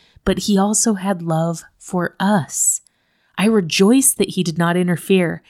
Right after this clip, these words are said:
and that his love for us made it possible for him to endure to look upon the suffering of his son and give him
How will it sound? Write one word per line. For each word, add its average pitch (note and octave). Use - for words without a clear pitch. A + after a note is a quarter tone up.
and E3+
that F3+
his A#3+
love G3+
for G3
us E3+
made F#3
it -
possible E3
for F3+
him G3+
to -
endure F3+
to E3+
look F3+
upon E3+
the E3
suffering G3
of E3+
his F#3+
son D#3+
and D#3+
give F3+
him E3